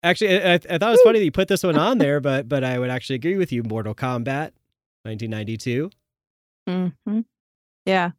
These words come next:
Speaker 2: it's a fighting game, you know, not, not chiefly horror, but, I mean, eh, <sighs> it's undeniably just chock full of horror elements.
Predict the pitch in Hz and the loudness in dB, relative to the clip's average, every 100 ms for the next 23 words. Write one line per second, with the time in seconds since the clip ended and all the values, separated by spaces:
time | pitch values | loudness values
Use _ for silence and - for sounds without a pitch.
0 | _ _ _ 254 254 - 269 240 220 214 | _ _ _ -2 -2 0 2 2 0 0
1 | 226 254 _ 240 220 190 196 196 208 - | -2 -4 _ -2 0 0 -2 -4 -4 -6
2 | _ _ _ _ 285 294 277 240 226 190 | _ _ _ _ -2 0 0 0 0 0
3 | 160 240 - _ _ 190 180 - _ _ | 0 -4 -10 _ _ -2 -2 -4 _ _
4 | _ _ _ _ _ _ _ 202 196 180 | _ _ _ _ _ _ _ -8 -6 -6
5 | - _ - - - - - _ _ _ | -10 _ -16 -14 -16 -18 -20 _ _ _
6 | _ _ _ 202 - 262 247 226 196 196 | _ _ _ -8 0 4 6 6 4 2
7 | 185 175 170 165 - _ 185 - - 202 | 2 0 0 -4 -8 _ -10 -10 -4 -2
8 | 185 - 185 175 175 180 160 160 160 - | -2 -2 0 0 0 -2 0 0 -2 -6
9 | _ _ _ - 185 180 165 165 - | _ _ _ -4 -2 -2 -4 -8 -12